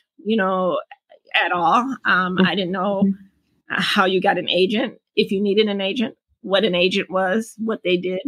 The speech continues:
Speaker 1: I, I, I had
Speaker 2: Mm-hmm.
Speaker 1: such a,
Speaker 2: Mm-hmm.
Speaker 1: a, a big learning curve. Um, but she
Speaker 2: Mm-hmm.
Speaker 1: wanted to pursue this. She was adamant about it. Um,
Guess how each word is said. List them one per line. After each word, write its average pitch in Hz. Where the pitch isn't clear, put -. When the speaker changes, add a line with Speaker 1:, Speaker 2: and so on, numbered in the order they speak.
Speaker 1:
I, 180
I, 208
I 190
had 202
Speaker 2:
Mm-hmm. 196
Speaker 1:
such 233
a, 208
Speaker 2:
Mm-hmm. 190
Speaker 1:
a, 180
a 208
big 208
learning 190
curve. -
Um, 226
but 196
she 185
Speaker 2:
Mm-hmm. 185
Speaker 1:
wanted 185
to 214
pursue 214
this. 220
She 202
was 190
adamant 202
about 139
it. -
Um, 180